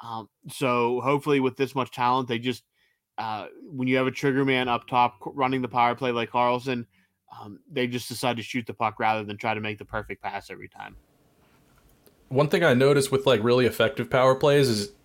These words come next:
Speaker 2: dude, they get it done quick. The power play is two minute lo-, two minutes long, but you don't need to prolong, like, you don't need to take up that whole time. Watch Edmonton or even, like, Vegas or any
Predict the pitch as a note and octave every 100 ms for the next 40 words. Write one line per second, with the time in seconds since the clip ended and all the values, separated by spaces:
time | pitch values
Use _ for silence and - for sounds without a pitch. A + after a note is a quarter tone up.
0 | - C3+ B2 A#2+ A2+ C#3 G#2+ C3 A#2+ G#2
1 | - B2 G#2 - C3+ C3+ D#3 E3 C#3+ -
2 | C#3+ D3 C3+ G#2+ A2+ B2+ - C#3+ C3 A#2
3 | C3 B2+ A2+ A2+ F#2+ C3+ C3+ A#2 C3 B2+
4 | C#3 A2 G2 - _ _ _ _ _ -
5 | - B2+ A2 A2+ A2+ C3 B2 C3+ D3 B2+
6 | C3+ C3+ - A#2+ C3 B2 A#2+ A2+ A2 G#2
7 | A#2 G#2 G2+ G2 B2 B2+ - A2+ A#2 B2
8 | A#2 C3 B2 B2 A2 A2+ B2 A#2 A2 G2
9 | F#2+ A2+ A2+ A#2+ A#2 A#2 A2 G#2 F#2+ -
10 | - - - - - _ _ - C3+ D3
11 | D3+ C3 A#2